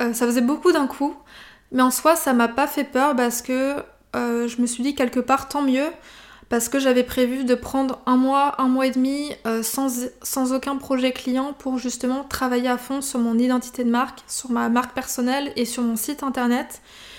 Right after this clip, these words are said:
Et je me suis dit, bon bah ok, euh, on va avoir un mois, un mois et demi de confinement, bah je vais en profiter pour bosser à fond, euh, sur mon entreprise. Donc c'est ce que j'ai fait. Donc je commence par me donner un nom,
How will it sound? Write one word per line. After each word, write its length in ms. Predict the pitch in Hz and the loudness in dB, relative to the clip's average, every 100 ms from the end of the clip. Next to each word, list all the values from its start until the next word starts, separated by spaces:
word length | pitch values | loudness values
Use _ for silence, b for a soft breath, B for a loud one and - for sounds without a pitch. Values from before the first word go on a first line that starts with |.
| B B - | B B -4
Et 60 | 247 | 2
je 80 | 240 | 2
me 60 | |
suis 160 | 233 277 | 2 0
dit, 80 | 294 | 0
bon 180 | 294 | 0
bah 160 | 285 247 | 0 2
ok, 180 | 233 226 | 0 -2
euh, 140 | 226 - - | -4 -4 -4
on 300 | 240 233 220 | -2 0 0
va 160 | 226 226 | 0 0
avoir 380 | 226 247 247 | 2 2 2
un 80 | 247 | 2
mois, 220 | 240 247 | 4 6
un 80 | 262 | 4
mois 160 | 254 240 | 4 4
et 20 | |
demi 140 | 240 | 2
de 40 | 240 | 0
confinement, 640 | 269 254 240 233 254 320 B B B B B 240 | -6 -4 2 2 2 -2 B B B B B 2
bah 160 | 240 | 4
je 60 | 233 | 4
vais 60 | |
en 60 | 233 | 2
profiter 480 | 226 247 - - 277 | 0 -4 -4 -4 -2
pour 160 | 277 | 0
bosser 300 | 233 233 240 | 0 0 2
à 100 | 254 | 0
fond, 460 | 240 254 262 269 269 - | 0 -2 -2 -2 -6 -6
euh, 160 | 233 233 | -4 -4
sur 280 | - 285 285 | -4 -4 0
mon 160 | 262 | 0
entreprise. 680 | 240 233 226 226 285 320 - B B B B B | 0 0 -4 -4 -4 -4 -6 B B B B B
Donc 240 | 233 277 311 | -2 -2 0
c'est 140 | 277 | -2
ce 80 | 254 | -2
que 120 | 269 | 0
j'ai 140 | 262 233 | 2 2
fait. 340 | - 233 - - _ _ _ _ - b b b b b b | 2 -4 -6 -20 _ _ _ _ -20 b b b b b b
Donc 140 | 254 | -2
je 80 | - | 0
commence 400 | - 269 285 285 | 0 0 0 2
par 160 | 262 247 | 4 6
me 220 | 240 233 | 6 6
donner 320 | 233 277 311 | 4 2 2
un 160 | 285 240 | 4 4
nom, 320 | 247 302 | 4 0